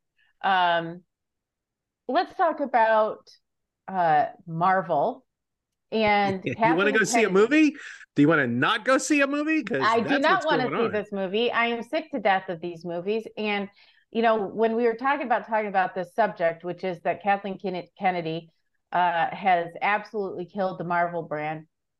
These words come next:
Speaker 1: and, um,
Speaker 2: And the Star Wars brand.
Speaker 1: and the Star Wars brand, and made everything woke. The, uh,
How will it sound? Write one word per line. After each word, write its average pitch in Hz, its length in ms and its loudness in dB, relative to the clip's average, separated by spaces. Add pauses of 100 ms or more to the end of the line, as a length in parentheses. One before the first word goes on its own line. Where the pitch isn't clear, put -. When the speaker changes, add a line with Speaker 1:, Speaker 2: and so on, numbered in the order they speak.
(220)
Speaker 1:
and, 175 500 -2
um, 165 580 -2 (460)
Speaker 2:
And 247 160 0
the 294 60 -4
Star 254 280 0
Wars 202 240 0
brand. 175 380 -2
Speaker 1:
and 254 180 2
the 277 140 -2
Star 220 260 4
Wars 214 220 -2
brand, 196 440 -4 (120)
and 190 140 -4
made 202 180 -2
everything 226 500 0
woke. 185 440 2 (400)
The, 190 600 -4
uh, 170 460 2